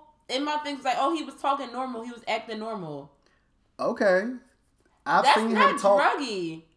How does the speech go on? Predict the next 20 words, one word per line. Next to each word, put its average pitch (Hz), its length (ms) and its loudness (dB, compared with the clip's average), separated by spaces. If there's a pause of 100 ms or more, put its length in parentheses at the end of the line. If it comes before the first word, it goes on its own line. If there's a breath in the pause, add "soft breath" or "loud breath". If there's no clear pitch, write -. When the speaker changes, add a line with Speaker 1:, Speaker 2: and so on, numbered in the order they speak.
Speaker 2:
He 349 300 2
gave 202 320 -2
a 151 120 0
little 170 300 0
bit 160 160 -2
of 147 140 0
a 285 60 -6
drug. 262 360 -6 (200 loud breath)
He 180 120 -8
also 254 360 -4
needed 320 320 2
Speaker 1:
Where? 571 340 2
Speaker 2:
a 480 40 -4
big 294 460 2
batch 147 300 -2
of 131 160 -8
chapstick 123 480 -8
on 127 140 -8
them 120 180 -6
lips. 113 300 -12